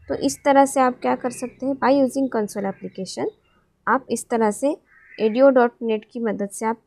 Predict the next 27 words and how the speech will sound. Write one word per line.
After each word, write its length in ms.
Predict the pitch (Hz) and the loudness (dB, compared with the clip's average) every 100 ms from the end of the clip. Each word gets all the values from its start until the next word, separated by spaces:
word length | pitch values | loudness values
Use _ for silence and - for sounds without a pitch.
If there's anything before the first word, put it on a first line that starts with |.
| _ | _
connection 440 | - 214 208 - 277 | -4 -4 -4 -6 -4
establish 540 | 220 - 190 196 285 - | -6 -6 -6 -4 -6 -4
कर 160 | 285 | -4
सकते 360 | 277 214 - - | -4 -6 -16 -18
हैं। 80 | 160 _ _ _ _ - | -20 _ _ _ _ -16
ओके, 260 | 190 285 453 _ _ _ - | -6 -6 -6 _ _ _ -4
तो 60 | |
हम 200 | 247 277 285 | 0 0 0
आगे 300 | 233 226 254 277 | 0 0 0 2
जाएंगे 440 | 277 269 262 302 - | 4 4 2 -2 -4
और 160 | 233 226 | -6 -2
आगे 280 | 220 214 254 | -2 0 2
उन्होंने 320 | 269 254 262 269 | 2 2 0 0
क्या 220 | 262 247 | -2 -2
पूछा 340 | 247 233 - | -4 -10 -6
है 120 | 254 269 | -4 -2
देखेंगे। 520 | 214 208 240 240 285 - - - - - - - 156 - - - - _ _ _ _ _ _ _ _ _ _ _ _ _ _ _ _ _ _ | -4 -6 -6 -6 -6 -10 -20 -20 -20 -20 -20 -20 -20 -20 -20 -20 -20 _ _ _ _ _ _ _ _ _ _ _ _ _ _ _ _ _ _
Design 400 | 233 247 269 285 | -4 2 4 4
the 120 | 311 285 | 4 4
Windows 460 | 247 247 254 277 | 4 4 4 4
application 680 | 262 233 214 214 214 - 285 285 | 2 0 -4 -6 -6 -2 -2 2
that 180 | 220 208 | 0 0
will 180 | 220 | -4
display 420 | 208 220 - 262 294 | -4 -6 -4 0 2
the 100 | 294 | 0
content 500 | 233 214 214 240 240 | -2 -6 -2 -2 0
of 160 | 262 | -2